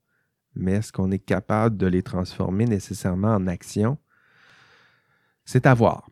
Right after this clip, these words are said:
Hein ? Vous avez beau avoir de, de, de grands idéaux, de grandes valeurs, si vous êtes en présence d'une figure d'autorité qui conteste justement ces valeurs et idéaux, puis qui vous demande de poser un, un geste qui,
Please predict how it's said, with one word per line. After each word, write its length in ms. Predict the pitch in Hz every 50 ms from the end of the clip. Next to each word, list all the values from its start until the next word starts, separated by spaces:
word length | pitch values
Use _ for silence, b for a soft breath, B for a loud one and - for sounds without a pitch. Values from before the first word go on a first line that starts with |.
| _ _ -
Hein ? 160 | 113 113 120
Vous 120 | 127 101 95
avez 220 | 92 92 95 90
beau 220 | - - 107 113
avoir 440 | 104 95 90 92 98 104 110 110 110
de, 160 | 101 - 92
de, 400 | 85 78 92 85 80 82 82 82 85
de 100 | - 90
grands 400 | 85 - 95 95 120 127 127 123
idéaux, 540 | 110 113 110 110 113 113 123 139 143 151 147
de 120 | 117 110
grandes 300 | 98 101 101 113 117 113
valeurs, 520 | 101 101 92 98 101 110 120 131 139 139
si 160 | - - - 101
vous 60 | 92
êtes 160 | 90 - -
en 180 | 90 87 87 87
présence 880 | - - - 131 123 117 104 117 123 131 127 120 113 110 104 - -
d'une 140 | 101 92 90
figure 400 | - - 107 92 104 107 110 107
d'autorité 680 | 98 98 90 - 95 90 87 87 - - 104 123 - - - _ _ _ _ _
qui 120 | - - - -
conteste 800 | - 117 117 113 107 - - 117 - - - - - _ - - 90 90
justement 600 | 90 - 98 101 - 92 87 82 85 90 - -
ces 180 | - - 104
valeurs 500 | 92 90 87 85 87 92 98 104 107 98
et 40 | 92
idéaux, 360 | 90 82 87 85 85 95 151 - _ _ _ _ _ _ _ _ _
puis 120 | - -
qui 100 | - -
vous 100 | 95 92
demande 260 | 92 95 101 110 110
de 80 | 98 92
poser 340 | 90 - 95 92 92 92 98
un, 200 | 95 90 92 - - -
un 140 | 98 92 90
geste 400 | 85 90 104 110 117 - - - -
qui, 220 | - 95 90 b